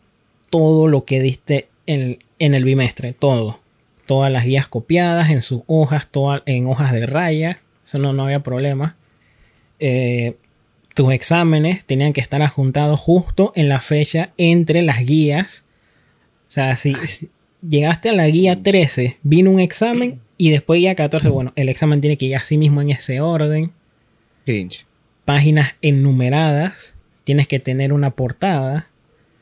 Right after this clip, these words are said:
Speaker 1: Tien-, obviamente tiene que estar limpio. Ortografía impecable. Tildes, etcétera, etcétera. Y yo para mi buena suerte, porque ese era mi último año,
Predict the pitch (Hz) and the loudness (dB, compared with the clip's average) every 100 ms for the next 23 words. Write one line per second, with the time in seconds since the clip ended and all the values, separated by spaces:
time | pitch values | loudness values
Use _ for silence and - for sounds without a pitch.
0 | _ _ _ _ _ _ _ - 135 135 | _ _ _ _ _ _ _ -4 -4 0
1 | 151 143 147 147 147 151 151 - - 131 | 2 4 4 2 0 0 0 -2 -6 -2
2 | 135 180 175 147 147 170 - _ _ - | 2 4 4 2 0 -2 -6 _ _ -2
3 | 139 143 135 131 - 143 143 139 - 160 | -2 0 0 0 -2 0 0 -2 0 0
4 | 127 120 - 147 143 139 180 - - - | 0 -4 -2 0 0 0 -4 -8 -10 -2
5 | 143 143 135 147 139 - 143 135 139 127 | 0 0 0 -2 -4 -6 -6 -4 -4 -6
6 | - 147 131 135 - _ _ _ - _ | -4 -4 -4 -8 -12 _ _ _ -20 _
7 | 160 156 220 - 220 175 156 147 165 202 | -2 0 -2 -4 -4 0 0 0 0 2
8 | 202 175 - 190 196 135 123 123 - _ | 2 0 -2 -2 0 -2 -4 -8 -10 _
9 | 135 127 131 175 170 139 151 151 127 135 | -4 -2 0 0 2 2 2 0 -2 -4
10 | 127 131 | -6 -8